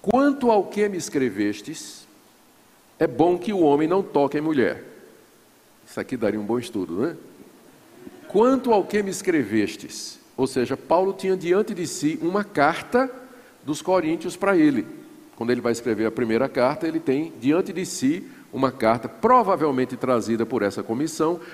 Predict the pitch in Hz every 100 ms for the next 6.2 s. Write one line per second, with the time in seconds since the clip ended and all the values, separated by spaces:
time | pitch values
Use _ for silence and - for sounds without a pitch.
0 | - - 180 151 139 143 160 147 113 131
1 | 147 156 - - - - - 113 120 131
2 | 127 120 117 120 113 104 98 82 - -
3 | - - - 185 208 - 214 - 233 233
4 | 190 160 110 127 113 127 120 85 - -
5 | - - - _ _ 123 123 123 98 73
6 | -